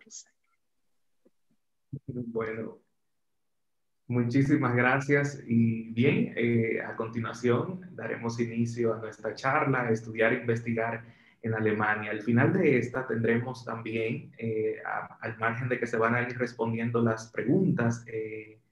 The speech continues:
Speaker 2: por el chat, vamos a tener un pequeño espacio para compartir, eh, algunas preguntas, también sus comentarios que pueden formular desde ya en la caja de preguntas de la actividad que está habilitada para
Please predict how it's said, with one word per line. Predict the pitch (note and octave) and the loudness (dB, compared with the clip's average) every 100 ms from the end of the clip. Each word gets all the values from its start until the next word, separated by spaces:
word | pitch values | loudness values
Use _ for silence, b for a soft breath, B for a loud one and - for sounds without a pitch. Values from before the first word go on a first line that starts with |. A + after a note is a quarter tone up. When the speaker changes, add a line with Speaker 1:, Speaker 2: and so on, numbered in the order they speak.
| _ _ | _ _
Speaker 2:
por | - B2 | 2 4
el | D3+ | 4
chat, | D3+ C3+ A#2 A#2+ B B B | 4 4 4 2 B B B
vamos | C#3 D3 | 2 2
a | C#3 | 4
tener | C#3 C3+ | 6 8
un | C#3+ | 8
pequeño | C#3 C#3 C#3 C#3+ | 6 6 6 6
espacio | C#3 C3 A#2 C3 | 4 2 2 -2
para | - A2+ | 0 0
compartir, | A2+ A2+ A2+ - A#2 B2 B2 A#2 | 0 -4 -6 0 6 6 4 2
eh, | A#2 | 2
algunas | G#2+ A2 B2 - | 2 -2 -2 -2
preguntas, | - C3+ F3 - C3 - | -2 0 0 -2 -4 -6
también | A2+ G#2 A2 | -8 -8 -6
sus | A#2+ A2+ | -6 -4
comentarios | A2 G2+ G2+ D3+ F3+ D3+ C3+ | -6 -6 -2 0 0 0 -2
que | C3 | -4
pueden | - A2+ A#2 | -2 -2 0
formular | A#2+ A#2+ B2+ A#2+ A2+ - | -2 -2 -4 -4 -2 0
desde | C#3 C#3 C#3+ | -2 2 2
ya | D3 D3+ B B B | 2 -2 B B B
en | A2+ | 0
la | A2 A2 | 0 0
caja | A#2+ B2 | 0 2
de | B2+ | 4
preguntas | D3 C#3 C#3 C#3 - | 4 6 4 2 2
de | A#2+ | 4
la | B2 | 4
actividad | - - C#3 A#2+ A2+ A2 | 0 4 6 6 4 2
que | - A2+ A2+ | -2 -2 -2
está | A2+ A2+ | -10 -10
habilitada | G#2+ A2+ A#2 A#2+ D#3+ - F3+ - | -2 2 4 4 2 0 -8 -12
para | A2 | -12